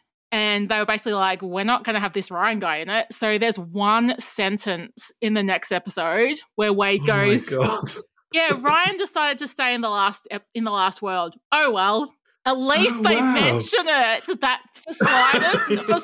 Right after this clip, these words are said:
Speaker 1: Sliders, that's, they've really gone above and beyond. Um, that's, that's
Speaker 2: <laughs>
Speaker 1: so good for them to eat,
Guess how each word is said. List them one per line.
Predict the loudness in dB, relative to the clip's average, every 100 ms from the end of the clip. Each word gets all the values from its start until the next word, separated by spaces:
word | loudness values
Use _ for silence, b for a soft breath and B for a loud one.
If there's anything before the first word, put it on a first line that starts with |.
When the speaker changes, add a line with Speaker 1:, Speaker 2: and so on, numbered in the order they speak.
| -2
Speaker 1:
Sliders, | 2 2 2 2
that's, | 0 -2 -4 -10 -4
they've | 0 0
really | 0 -4 -2 0
gone | 0 0
above | 0 0
and | 0
beyond. | -6 -4 -4 -2 -2 -4 -2
Um, | 2 2 2
that's, | 0 0 0 -2 -2 0
that's | 0 0 -2 -4 -2
Speaker 2:
<laughs> |
Speaker 1:
so | 0 0 0
good | 0 -2 0
for | 0
them | 0 0
to | -2 0
eat, | -2